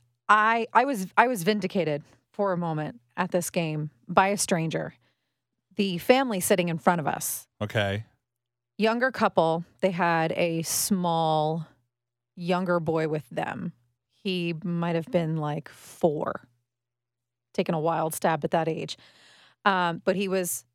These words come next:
Speaker 1: a tiny little dude.
Speaker 2: Yeah.
Speaker 1: Super cute. Having the time of his life, right? And he wanted ice cream. So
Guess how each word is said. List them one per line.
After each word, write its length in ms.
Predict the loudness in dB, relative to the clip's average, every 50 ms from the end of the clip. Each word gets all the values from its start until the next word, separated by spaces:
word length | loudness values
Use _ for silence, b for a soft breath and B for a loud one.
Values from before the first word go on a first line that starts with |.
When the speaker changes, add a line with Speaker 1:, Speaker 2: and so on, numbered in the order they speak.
| _ _ _ _ _
Speaker 1:
a 60 | -8 -4
tiny 320 | -2 0 0 0 0 0
little 180 | -2 -2 -2 -2
dude. 400 | -2 -2 -2 -2 -2 -4 -6 -10 _ _ -6
Speaker 2:
Yeah. 300 | -4 -2 -2 -2 -4 -6 -8 _
Speaker 1:
Super 420 | -12 -8 -4 -2 -2 0 0 -2 -4
cute. 360 | -2 -2 -2 -2 -2 -4 -8 _ _ _ _ _ _
Having 200 | -2 -2 -2 -2
the 80 | -4 -6
time 280 | -4 -4 -2 -2 -2
of 60 | -2 -4
his 100 | -4 -4
life, 380 | -4 -4 -4 -6 -10 -16 -20 -20 _ _ _ _ _ _ _ -10
right? 200 | -8 -8 -8 -8 -12 _ _ _ _ _ _ _ _ _ _ _ _ _ _ _ _ _ _ _ _ _ _ _ -4
And 520 | -2 -2 0 0 -2 -2 -2 -4 -4 -6
he 180 | -6 -4 -4 -2
wanted 260 | -2 0 0 2 2
ice 220 | 2 0 0 -4
cream. 380 | -4 -4 -4 -4 -4 -6 -10 -12 _ _ _ _ _ _ _ _ _ _
So 800 | -18 -14 -12 -2 0 2 2 4 2 2 2 0 0 -2 -4